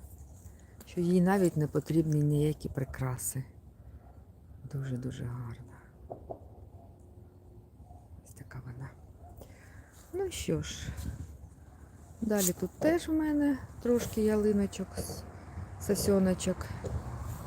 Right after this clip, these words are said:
І теж гортензії. Не обрізаю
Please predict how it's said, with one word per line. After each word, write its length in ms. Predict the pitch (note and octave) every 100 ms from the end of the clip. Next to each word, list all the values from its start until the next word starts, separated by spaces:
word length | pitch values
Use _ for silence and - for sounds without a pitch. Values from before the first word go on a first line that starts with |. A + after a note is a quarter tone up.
| - - - - - - - - -
І 240 | D#4+ E4+ D4 - - -
теж 180 | G3+ G#3+ F#3 -
гортензії. 680 | - E3+ - D#3+ D#3 D3+ D#3 D#3 - - -
Не 200 | G#3 B3+
обрізаю 680 | B3+ A3 A3+ G#3 C4+ C#4+